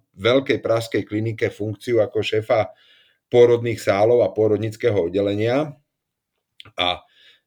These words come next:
bývali sme na lekárskej izbe ľudia v mojom veku, možno trošku mladší, trošku starší, ktorí každý sa specializoval na nejakú inú časť medicíny, respektíve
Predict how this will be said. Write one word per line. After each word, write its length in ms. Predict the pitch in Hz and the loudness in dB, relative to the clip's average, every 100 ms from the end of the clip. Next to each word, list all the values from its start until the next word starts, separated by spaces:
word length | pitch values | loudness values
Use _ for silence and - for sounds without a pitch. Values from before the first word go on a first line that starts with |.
| _ _ - | _ _ -12
bývali 400 | 98 151 190 180 | 0 4 6 4
sme 240 | 147 151 127 | 4 0 0
na 240 | 123 113 - | 0 0 0
lekárskej 560 | 123 190 156 139 117 | 0 2 0 0 -2
izbe 640 | 90 127 127 139 135 123 - | -2 -2 0 4 4 2 0
ľudia 320 | 123 151 143 | 0 4 4
v 80 | 113 | 4
mojom 260 | 147 139 113 | 2 2 2
veku, 240 | 135 139 | 0 0
možno 240 | 135 123 131 | 0 -2 -2
trošku 320 | 127 113 101 | -6 -6 -4
mladší, 400 | 107 127 135 139 | 0 0 0 -2
trošku 320 | 120 117 - | -2 -2 -4
starší, 720 | 107 110 117 - 139 147 147 - - - | -4 0 0 0 2 2 0 -12 -6 2
ktorí 240 | 139 135 | 2 4
každý 320 | 156 185 202 | 2 0 -2
sa 160 | 190 147 | -4 -6
specializoval 880 | - 156 156 165 147 135 131 123 120 | -2 -4 -2 0 0 0 0 0 0
na 80 | 127 | 0
nejakú 320 | 143 135 117 156 | 0 -2 -2 0
inú 240 | 175 151 | 0 0
časť 400 | - 135 131 - 120 | 0 0 -2 -6 -6
medicíny, 720 | 120 135 131 127 127 139 151 123 | -2 -2 -4 -6 0 0 2 0
respektíve 400 | 120 139 139 | -2 -2 -2